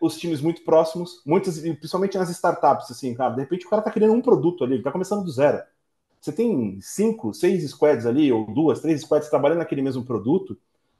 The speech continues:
é, era natural que o tech lead, alguém sempre fez o papel de arquiteto, tá? O papel de arquiteto, ele nunca morreu.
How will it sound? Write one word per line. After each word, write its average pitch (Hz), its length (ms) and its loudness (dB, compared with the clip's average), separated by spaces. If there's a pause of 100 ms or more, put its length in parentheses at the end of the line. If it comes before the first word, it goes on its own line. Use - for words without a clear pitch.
(120)
é, 131 100 0
era 139 220 2
natural 175 640 4
que 139 100 -8
o 139 40 -2
tech 143 300 0
lead, 127 280 0
alguém 190 280 8
sempre 285 260 -2
fez 240 180 2
o - 40 -14
papel 214 300 4
de 202 80 2
arquiteto, 113 400 -2
tá? 104 80 -6
O 113 60 -6
papel 160 220 0
de 170 80 0
arquiteto, 175 360 -2
ele 175 80 -2
nunca 185 240 -4
morreu. 120 320 -2